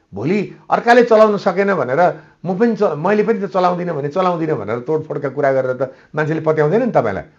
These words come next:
अर्को, अर्को पार्टीको विकल्पको रूपमा तपाईँले आफूलाई ल्याउनुहुन्छ यदि भने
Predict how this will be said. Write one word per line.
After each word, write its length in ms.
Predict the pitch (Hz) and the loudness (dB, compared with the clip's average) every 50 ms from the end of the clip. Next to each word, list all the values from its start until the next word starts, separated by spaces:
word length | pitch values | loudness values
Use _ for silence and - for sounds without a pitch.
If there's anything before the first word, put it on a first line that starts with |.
| _ - | _ -6
अर्को, 240 | - 160 151 170 - | -4 -4 0 0 0
अर्को 320 | - - 196 208 196 254 | 2 4 2 4 4 4
पार्टीको 460 | - - 202 190 180 - 196 165 190 | 4 6 4 4 4 0 -4 -4 -4
विकल्पको 720 | 180 - - 156 127 156 180 - 285 285 262 - 247 233 226 | -4 -4 -8 -12 -14 -12 -4 -2 0 0 0 -2 -2 -2 -2
रूपमा 240 | 202 180 170 202 180 | -2 0 -2 -4 -4
तपाईँले 320 | - 180 170 170 165 160 | -4 -6 -6 -4 -2 0
आफूलाई 320 | 143 131 135 143 156 156 147 151 - - - - | 0 0 0 0 0 0 -2 -2 -10 -20 -16 -8
ल्याउनुहुन्छ 720 | 131 143 165 190 208 214 220 214 175 - 107 127 151 147 220 | -2 0 2 2 4 2 2 0 -2 -2 -6 -6 -2 4 6
यदि 340 | 240 220 185 165 135 123 107 | 8 8 8 6 4 -2 -4
भने 280 | 85 - - 127 175 | -6 -6 -4 -4 -4